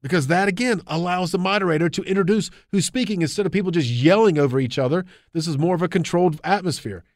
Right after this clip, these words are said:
Things went really well after everything settled down after the first five or ten minutes or so,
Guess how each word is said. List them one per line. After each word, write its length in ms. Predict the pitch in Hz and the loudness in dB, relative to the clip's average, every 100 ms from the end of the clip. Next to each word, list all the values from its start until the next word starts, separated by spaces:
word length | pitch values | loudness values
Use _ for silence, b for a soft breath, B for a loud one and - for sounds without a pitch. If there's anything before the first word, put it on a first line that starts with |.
| _ | _
Things 220 | - 190 190 | 4 6 8
went 120 | 160 | 6
really 220 | 135 170 | 6 6
well 260 | 147 135 139 | 6 6 6
after 240 | 131 131 | 2 2
everything 320 | 127 135 143 123 | 2 2 0 -2
settled 300 | - 139 127 | 0 0 2
down 200 | 123 120 | 0 0
after 180 | 117 | -2
the 60 | 123 | -2
first 240 | 131 123 | 2 2
five 340 | - 123 117 123 | 2 2 2 2
or 60 | |
ten 220 | 117 131 120 | 0 2 4
minutes 200 | 104 - | 2 -2
or 60 | |
so, 320 | 92 101 98 | -6 -4 -6